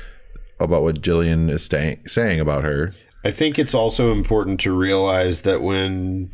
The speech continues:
Speaker 2: people crap on other people, in a lot of cases, especially if it's in the news or it's in media like this,
Speaker 1: Yeah.
Speaker 2: uh,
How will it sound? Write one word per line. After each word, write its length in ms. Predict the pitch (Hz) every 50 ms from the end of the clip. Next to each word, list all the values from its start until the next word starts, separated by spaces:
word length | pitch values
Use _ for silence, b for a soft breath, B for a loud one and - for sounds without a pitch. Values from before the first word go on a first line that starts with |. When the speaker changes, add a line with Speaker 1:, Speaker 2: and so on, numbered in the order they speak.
| - -
Speaker 2:
people 360 | - 113 110 - 104 101 95
crap 480 | - - - - 107 101 101 98 -
on 180 | 117 107 104 101
other 220 | 101 95 104 98
people, 500 | 92 - 107 95 90 104 110 110 110 107 B B B B B B B B B B B B B B B _ -
in 80 | 113 110
a 60 | 110
lot 180 | 107 107 107 107
of 100 | 107 -
cases, 540 | - 120 110 101 - 113 107 107 101 -
especially 440 | 104 98 - - 107 101 - - 107
if 80 | 95 92
it's 140 | 98 87 -
in 80 | 101
the 60 | 101
news 440 | 95 101 107 107 104 104 104 101 95
or 160 | 95 95 95
it's 200 | 95 90 - -
in 180 | 95 95 95 92
media 300 | 95 98 98 98 98 95
like 180 | 92 95 92 -
this, 260 | - 107 104 - -
Speaker 1:
Yeah. 300 | 120 117 101 85 80 76
Speaker 2:
uh, 300 | 76 95 98 95 90 82